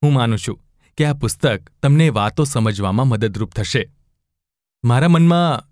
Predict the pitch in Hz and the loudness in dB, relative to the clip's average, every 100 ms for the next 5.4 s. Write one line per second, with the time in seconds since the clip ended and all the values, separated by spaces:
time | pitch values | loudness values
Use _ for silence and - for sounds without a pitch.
0 | _ 143 135 156 196 185 131 95 - 131 | _ -2 0 2 0 0 0 -2 -4 -4
1 | 117 - 170 101 - - - 202 - 147 | -4 -2 -2 -2 -8 -20 -8 -8 -2 2
2 | 139 196 156 95 113 - 147 104 - _ | 4 4 2 0 -4 -2 -2 -2 -10 _
3 | 123 156 185 - 127 - 160 165 135 117 | -2 0 0 -2 -4 -2 -4 -2 -2 0
4 | 117 160 165 127 - 156 185 110 98 117 | 0 -2 -2 -2 0 0 0 0 -2 0
5 | 196 196 160 | 0 0 0